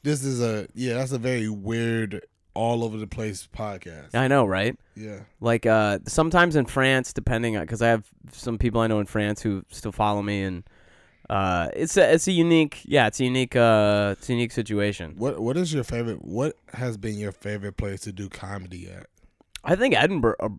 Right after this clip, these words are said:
Speaker 2: was, I mean, we talked
Speaker 1: Yeah.
Speaker 2: about it on your podcast,
Speaker 1: Yeah,
Speaker 2: but I think
Speaker 1: yeah.
Speaker 2: that one was some of the most fun.
Speaker 1: Yeah, man.
Speaker 2: 'Cause it was just insane. How many days were you there?
Speaker 1: Just a week.
Speaker 2: Was it a whole, I felt like it was longer than that.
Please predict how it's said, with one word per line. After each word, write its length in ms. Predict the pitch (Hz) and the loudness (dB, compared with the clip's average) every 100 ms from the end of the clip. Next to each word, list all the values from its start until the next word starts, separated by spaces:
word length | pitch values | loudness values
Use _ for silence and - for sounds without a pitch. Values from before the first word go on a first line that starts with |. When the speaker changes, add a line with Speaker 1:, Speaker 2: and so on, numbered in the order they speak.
| 117 120 107 | 0 4 4
Speaker 2:
was, 260 | 104 101 - | 0 -4 -2
I 100 | 120 | 2
mean, 100 | 143 | 2
we 80 | |
talked 220 | 160 170 170 | 8 8 8
Speaker 1:
Yeah. 60 | |
Speaker 2:
about 140 | 147 131 | 6 6
it 40 | |
on 120 | 113 | 4
your 140 | 120 151 | 2 2
podcast, 400 | 110 98 95 101 | 2 2 -2 2
Speaker 1:
Yeah, 60 | |
Speaker 2:
but 80 | 110 | 4
I 40 | 127 | 4
think 200 | 151 107 | 2 4
Speaker 1:
yeah. 120 | 123 | 6
Speaker 2:
that 100 | 135 | 6
one 220 | 113 101 | 2 0
was 240 | 98 92 - | -2 -2 -6
some 420 | - - 110 110 | -14 -4 -2 0
of 40 | |
the 60 | 98 | 0
most 320 | 90 117 - | 0 0 -2
fun. 340 | 90 82 85 - _ _ _ _ _ | -6 -6 -8 -14 _ _ _ _ _
Speaker 1:
Yeah, 160 | 120 113 | -10 -8
man. 320 | 107 107 113 | -6 -6 -2
Speaker 2:
'Cause 140 | 131 | 2
it 40 | 131 | 4
was 180 | 123 113 | 2 2
just 240 | 120 - | -2 0
insane. 380 | 110 98 127 117 | -2 -2 -4 -2
How 120 | 185 | 0
many 140 | 220 214 | 0 4
days 220 | 160 196 | 4 4
were 100 | 214 | 0
you 120 | 220 | 2
there? 300 | 220 240 226 - _ _ _ _ _ _ _ _ _ - | 2 0 -2 -12 _ _ _ _ _ _ _ _ _ -10
Speaker 1:
Just 180 | 180 117 | -8 -8
a 60 | |
week. 460 | 98 90 95 - _ _ _ _ - | -10 -10 -14 -16 _ _ _ _ 0
Speaker 2:
Was 160 | 127 160 | 4 6
it 80 | |
a 60 | 170 | 6
whole, 240 | 139 127 - | 6 4 4
I 100 | 135 | 4
felt 220 | 180 190 | 8 8
like 140 | 165 | 8
it 20 | |
was 140 | 117 113 | 4 4
longer 220 | 123 117 | 4 2
than 120 | 95 85 | -2 -4
that. 260 | 76 71 | -8 -10